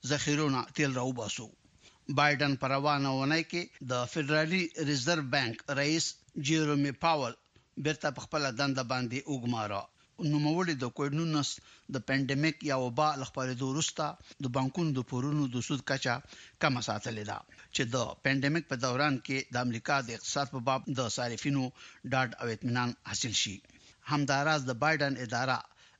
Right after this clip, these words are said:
له هغو نړیوالو مواصلاتي شبکو سره په ګډه کار کوي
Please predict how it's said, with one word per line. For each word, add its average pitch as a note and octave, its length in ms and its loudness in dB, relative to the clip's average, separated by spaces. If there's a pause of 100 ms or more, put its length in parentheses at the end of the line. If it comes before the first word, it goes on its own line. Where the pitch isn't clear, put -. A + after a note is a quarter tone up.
له A#2+ 140 0
هغو D3+ 200 2 (140)
نړیوالو C3+ 560 0
مواصلاتي B2 640 -2 (300)
شبکو C3 460 0
سره A2 160 -2 (160)
په B2+ 160 -4
ګډه C3 180 0 (100)
کار C#3+ 160 0 (100)
کوي D3 160 -2